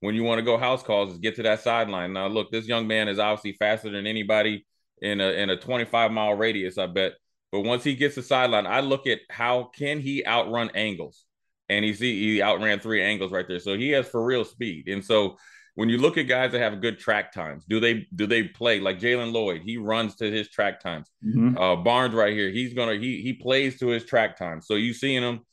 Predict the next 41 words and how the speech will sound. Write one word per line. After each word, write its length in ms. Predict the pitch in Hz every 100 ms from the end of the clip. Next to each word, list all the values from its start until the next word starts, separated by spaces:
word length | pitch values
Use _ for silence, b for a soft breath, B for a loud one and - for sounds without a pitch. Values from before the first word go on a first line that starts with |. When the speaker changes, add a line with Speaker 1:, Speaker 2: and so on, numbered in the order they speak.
| b b b _ -
Speaker 1:
the 140 | 107
ability 460 | 104 95 127 123 107
to 80 | 87
start. 440 | - 117 139 175 - _ _ _
And 200 | 104 110
when 100 | 110
you 120 | 120 120
see 180 | 147
him 140 | 139 135
right 200 | 131 123
here 160 | 139
at 100 | 131
the 80 | 107
thirty-yard 640 | - 131 143 147 135 127 107
line, 440 | 101 98 98 98 _ _ _ _ _ _ 95
makes 320 | 113 135 139
one 200 | 139 135
guy 200 | 127 120
miss, 440 | 123 110 92 - _ _ _ _ _ _ _ _ _ _ _
how 220 | 117 131 135
fast 480 | 131 123 117 110
or 80 | 95
how 200 | 117 127
many, 240 | 123 120 110
how 180 | 120
less 300 | 117 117 117
of 80 | 107
strides 380 | - 113 110 101
does 140 | 107
he 80 | 104
get 200 | 98 104
to 100 | 110
the 80 | 95
forty? 440 | - 117 107 98
It's 140 | 101 107
about 300 | 110 101 -
three 140 | 120
and 80 | 117
a 40 |
half 200 | 117 113
strides. 500 | - 120 120 127 127